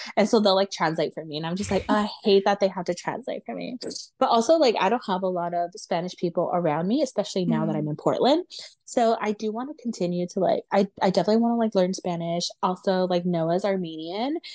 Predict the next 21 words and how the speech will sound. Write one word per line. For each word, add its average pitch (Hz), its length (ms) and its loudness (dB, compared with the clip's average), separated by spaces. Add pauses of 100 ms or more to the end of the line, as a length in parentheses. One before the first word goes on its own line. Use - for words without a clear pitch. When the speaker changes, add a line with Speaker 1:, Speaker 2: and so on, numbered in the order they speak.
(260)
Speaker 1:
and 185 360 2
I - 140 0
Speaker 2:
Ooh. 185 40 -2
Speaker 1:
wanna, 196 600 -2
like, 190 220 -4 (340)
I 196 80 -2
want 185 220 -4
my 233 100 -4
kids 175 320 -6
to 185 80 -6
learn 160 220 -2
Armenian. 170 580 -10 (100)
Like, 190 120 2
I 190 60 6
want 185 160 4
them 214 160 6
to, 214 160 2
Speaker 2:
Yeah. 202 40 0 (180)
Speaker 1:
to, 175 260 4
t-, - 360 -8
like, 160 200 2